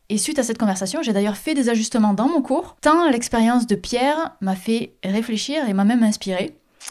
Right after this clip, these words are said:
Il faut dire qu'il l'explique en si bons termes. T'as des étudiants qui sont en L un, L deux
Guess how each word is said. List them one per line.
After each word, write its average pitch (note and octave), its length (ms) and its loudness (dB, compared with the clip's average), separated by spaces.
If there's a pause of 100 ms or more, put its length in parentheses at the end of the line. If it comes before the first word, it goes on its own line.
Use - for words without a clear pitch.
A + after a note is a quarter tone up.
(520)
Il - 60 -18
faut - 120 -2
dire A3+ 180 0
qu'il G3+ 160 0
l'explique F#3 580 -6 (240)
en E3+ 100 -8
si G3+ 180 -6
bons - 120 -10
termes. - 240 -16 (400)
T'as A#3+ 100 4
des A#3 180 4
étudiants C4 340 2
qui B3 100 0
sont G#3+ 140 2
en F3 340 0
L G3+ 160 2
un, A3+ 120 4
L G3+ 120 2
deux B3+ 220 4